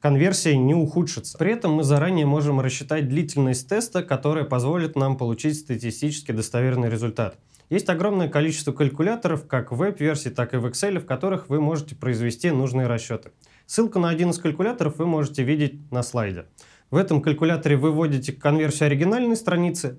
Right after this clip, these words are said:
насколько вы готовы увеличить конверсию в вашем тесте, количество вариантов тестирования, количество пользователей в день и ту долю пользователей, которых вы включили в тест. Потому что не обязательно тестировать все на ста процентах пользователей.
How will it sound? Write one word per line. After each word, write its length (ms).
насколько 600
вы 140
готовы 540
увеличить 600
конверсию 800
в 120
вашем 380
тесте, 520
количество 480
вариантов 500
тестирования, 880
количество 460
пользователей 640
в 80
день 420
и 200
ту 280
долю 280
пользователей, 600
которых 480
вы 80
включили 460
в 100
тест. 320
Потому 240
что 120
не 120
обязательно 460
тестировать 680
все 400
на 280
ста 240
процентах 500
пользователей. 540